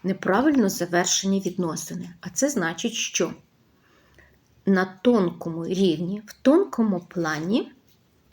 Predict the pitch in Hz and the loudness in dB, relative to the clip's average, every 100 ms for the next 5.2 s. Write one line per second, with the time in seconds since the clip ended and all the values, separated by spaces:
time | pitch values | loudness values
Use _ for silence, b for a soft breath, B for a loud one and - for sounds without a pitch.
0 | B B B 202 202 233 214 208 180 175 | B B B 2 6 8 6 4 2 0
1 | 175 - 175 170 175 - 240 403 349 - | -4 -4 -4 -2 -4 -4 -2 2 0 -2
2 | - - 196 190 190 - 233 160 175 175 | -8 0 2 2 -2 -4 -4 -4 -4 -6
3 | - - - - - - _ 185 - 180 | -6 -10 -18 -18 -20 -20 _ -12 -6 -6
4 | - 349 440 - 175 175 185 - 175 202 | -2 -2 -2 -4 -6 -6 -8 -8 -4 -4
5 | - - | -4 -10